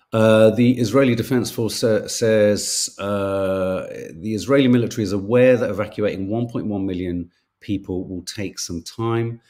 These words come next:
We, this is a war zone. We are trying to provide them the time, and we are doing a lot of eff-, effort, and we understand it won't take twenty-four hours. This is in response to a B B C question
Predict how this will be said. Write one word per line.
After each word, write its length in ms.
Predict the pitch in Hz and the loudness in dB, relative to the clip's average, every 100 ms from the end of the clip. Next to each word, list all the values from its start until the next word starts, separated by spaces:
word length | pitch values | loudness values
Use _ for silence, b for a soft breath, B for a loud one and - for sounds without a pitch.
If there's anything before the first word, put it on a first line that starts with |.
| b b _ | b b _
We, 260 | 101 101 90 | -6 -6 -6
this 200 | 104 98 | -8 -6
is 80 | |
a 60 | 90 | -6
war 340 | 87 110 123 | -4 0 2
zone. 400 | 120 131 131 127 | 2 2 2 0
We 80 | 101 | -2
are 60 | 92 | -6
trying 400 | - 131 143 147 | -8 -4 -4 -4
to 80 | - | -8
provide 340 | 113 110 107 | -6 -4 -4
them 120 | 98 | -4
the 60 | 90 | -6
time, 380 | - 104 98 - | -8 -6 -6 -6
and 140 | 95 | -6
we 60 | 92 | -6
are 40 | |
doing 220 | 95 92 | -6 -4
a 20 | |
lot 300 | 92 113 120 | -2 -2 -4
of 80 | 101 | -4
eff-, 260 | 85 78 - - | -6 -6 -14 -14
effort, 320 | 95 - 90 | -12 -10 -10
and 100 | 90 | -8
we 60 | 98 | -8
understand 420 | 92 90 107 101 | -6 -6 -4 -6
it 80 | 87 | -4
won't 240 | 104 104 | -6 -6
take 260 | - 98 - | -6 -10 -10
twenty-four 640 | - 90 87 - 92 87 95 | -14 -10 -10 -10 -8 -8 -8
hours. 320 | 87 78 - | -10 -10 -14
This 120 | 87 | -14
is 140 | 85 87 | -10 -8
in 80 | |
response 420 | 85 - 90 85 - | -8 -8 -10 -10 -10
to 80 | 85 | -12
a 40 | |
B 200 | - 104 | -6 -4
B 80 | 104 | -4
C 160 | 107 - | -6 -10
question 500 | - 147 - 85 | -4 -4 -4 -10